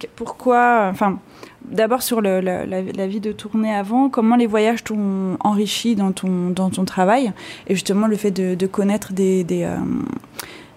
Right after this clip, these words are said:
des, des cultures tatou, euh, différentes, euh, des cli-, des clientèles tatou même différentes, comment ça a pu, euh, t'enrichir. Et puis ensuite, je voulais savoir aussi, euh,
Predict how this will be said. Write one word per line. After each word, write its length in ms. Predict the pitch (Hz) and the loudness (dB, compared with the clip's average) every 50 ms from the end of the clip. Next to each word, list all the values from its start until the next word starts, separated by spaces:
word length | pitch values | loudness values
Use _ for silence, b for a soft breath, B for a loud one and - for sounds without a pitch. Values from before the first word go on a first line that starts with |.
| - - - | -12 -10 -4
des, 260 | - 190 185 180 175 | -2 -2 -2 0 0
des 140 | 165 190 190 | 0 0 0
cultures 440 | - - 233 202 196 - 247 233 - | 2 0 0 0 2 0 0 0 2
tatou, 540 | - 208 190 190 - - 220 220 220 208 | 0 0 0 0 -2 -2 0 2 2 4
euh, 160 | 185 185 180 175 | 4 4 2 2
différentes, 800 | 170 185 190 - - 196 196 202 208 220 226 226 233 220 - | 0 -2 -2 0 2 4 4 4 4 4 4 4 4 4 2
euh, 300 | 202 190 185 180 175 175 | 2 2 2 2 0 0
des 120 | 170 175 175 | -2 -4 -6
cli-, 300 | - - - - 190 - | -8 -12 -10 -8 -6 -2
des 100 | 175 190 | -2 -2
clientèles 460 | 185 - 220 220 208 202 214 208 202 | 0 2 2 2 4 4 2 2 2
tatou 320 | 196 202 190 185 - - 220 | 2 2 0 0 0 0 2
même 200 | 208 196 185 185 | 2 4 2 0
différentes, 400 | - - - 190 185 202 214 202 | 0 -2 -2 -2 0 0 0 0
comment 200 | - 196 190 190 | 0 0 0 0
ça 140 | 185 - | 0 -2
a 80 | 190 180 | -2 -2
pu, 260 | 180 - - 202 190 | -4 -4 -4 -2 0
euh, 140 | 185 180 175 | 0 0 0
t'enrichir. 560 | - - 185 180 180 180 170 - - 240 262 233 190 175 B B B B B B B B B | -2 0 0 0 0 0 0 0 0 2 2 0 -2 -4 B B B B B B B B B
Et 140 | - 190 196 | 0 0 2
puis 140 | 196 190 185 | 2 2 2
ensuite, 260 | 185 180 - 226 220 | 2 2 2 0 2
je 60 | 233 | 2
voulais 100 | 202 185 | 2 2
savoir 320 | 180 180 175 180 202 226 214 | 2 2 2 2 2 2 2
aussi, 420 | 196 185 - - - 214 233 233 | 0 -2 -4 -4 -2 2 2 4
euh, 420 | 214 190 180 175 175 170 170 170 | 4 4 2 2 2 2 2 0